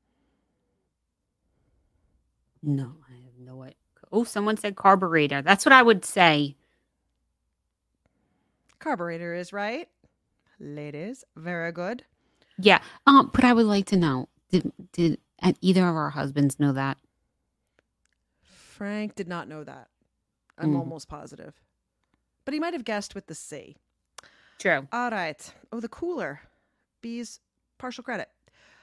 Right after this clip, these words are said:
Speaker 2: All right, gentlemen. No, this is gentleman's turn. Gentleman's turn.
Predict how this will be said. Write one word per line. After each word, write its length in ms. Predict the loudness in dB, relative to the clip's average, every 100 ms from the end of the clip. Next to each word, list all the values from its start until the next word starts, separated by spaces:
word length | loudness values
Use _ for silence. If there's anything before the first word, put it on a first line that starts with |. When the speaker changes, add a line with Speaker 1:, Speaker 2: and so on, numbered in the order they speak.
| _ _ _ -4
Speaker 2:
All 140 | -2
right, 220 | -2 -4
gentlemen. 460 | -6 -6 -4 -6 -6
No, 260 | -6 -6 -8
this 180 | -12 -20
is 120 | -12
gentleman's 460 | -8 -6 -8 -10
turn. 360 | -10 -10 -10 -12 _ _ _ _ _ _ _ _ _ _ _ _ _ _ _ _ -20 _
Gentleman's 520 | -16 -12 -10 -10 -14 -16
turn. 360 | -18 -16 -20